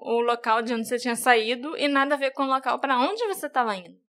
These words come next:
E por que que alguém ia cortar caminho no meio do mato também, de madrugada? E o que que aconteceu pra ele gritar, "Ai, que merda", e o telefone desconectar?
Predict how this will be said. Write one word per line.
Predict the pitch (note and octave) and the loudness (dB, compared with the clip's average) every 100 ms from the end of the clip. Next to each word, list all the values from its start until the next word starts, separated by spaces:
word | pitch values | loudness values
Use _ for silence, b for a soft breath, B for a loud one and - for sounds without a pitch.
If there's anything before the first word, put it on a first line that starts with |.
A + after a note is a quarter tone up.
| _ _ - | _ _ -2
E | A#3 B3 B3 | -2 0 -2
por | E4+ | 0
que | C5 | 0
que | C#5 | 4
alguém | C5 F#4+ A4 | 4 4 2
ia | A#4 | 2
cortar | F#4+ E4+ E4 | 0 2 2
caminho | E4+ D4 D#4+ F4 | 4 2 2 0
no | |
meio | E4+ F4 | 0 0
do | F#4 | 0
mato | F#4 F#4 F4 - G#3+ | 4 4 4 -2 -6
também, | A#3 C4 D4+ A#3+ F#3 F#3 | -2 4 4 4 -2 -8
de | G3+ C4+ | 0 4
madrugada? | C#4+ D4+ D4 C#4 C4+ B3 F#3+ F3 F3 - - | 4 4 0 2 4 4 2 -4 -10 -8 0
E | D4 | 2
o | E4 | 2
que | E4 E4 | 0 2
que | G4 | 2
aconteceu | F#4 F4+ - D#4 D4+ D#4 | 0 -2 0 4 4 6
pra | D#4+ C#4+ | 6 6
ele | C#4+ C#4 | 4 0
gritar, | C#4 C#4 - B3+ B3+ C4 | -6 -4 4 6 6 4
"Ai, | - D#4 F4+ | 6 6 4
que | - | 2
merda", | D4+ C4 A3+ G3+ G3 | 2 2 2 0 2
e | G3 G3+ | 2 2
o | G#3 | 0
telefone | G#3+ G3+ G#3 G#3+ G#3 | 0 -4 -2 -2 -2
desconectar? | G3 - G#3 F#3+ F#3+ - E3+ | -4 -6 -4 -6 -8 -10 -10